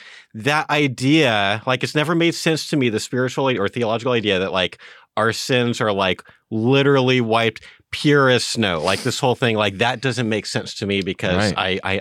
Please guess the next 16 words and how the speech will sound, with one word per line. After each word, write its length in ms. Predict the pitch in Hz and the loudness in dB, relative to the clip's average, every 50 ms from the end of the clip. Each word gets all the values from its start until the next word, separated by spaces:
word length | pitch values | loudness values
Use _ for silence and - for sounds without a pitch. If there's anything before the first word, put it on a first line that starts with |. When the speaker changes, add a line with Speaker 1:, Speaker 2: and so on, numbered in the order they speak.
| - | -2
Speaker 1:
I, 80 | 98 98 | -2 -2
I 20 | 92 | -2
know 260 | 95 95 92 92 92 | 0 0 0 0 -2
so 200 | - - - 98 | -2 -2 -2 -2
much. 320 | 95 104 107 - - - | 0 0 -2 -4 -4 -4
And 100 | - 131 | -6 -6
so 360 | 127 - - 147 135 131 127 131 - - - - _ _ _ _ _ _ | -4 0 0 2 2 2 0 -4 -10 -20 -20 -20 _ _ _ _ _ _
what 240 | 123 120 143 175 170 | -2 0 2 2 2
you're 200 | 151 156 156 143 | 2 2 2 0
saying 760 | - - - - 190 208 240 269 277 208 147 135 127 131 120 | 0 -4 -4 -2 0 2 2 4 4 4 4 4 2 0 0
lines 540 | 123 135 143 156 165 160 160 156 131 127 175 | 0 0 2 2 2 2 2 0 0 0 0
up, 220 | 190 208 202 - | 0 0 0 0
makes 240 | 156 170 180 - - | 0 -2 -2 -2 -2
way 240 | 143 156 185 214 233 | -2 0 2 2 2
more 260 | 226 196 151 127 117 | 2 2 2 0 0
sense 800 | - - - - 180 180 170 127 92 80 - - - - - | -2 -6 -6 -2 0 0 0 0 -2 -4 -8 -10 -10 -10 -12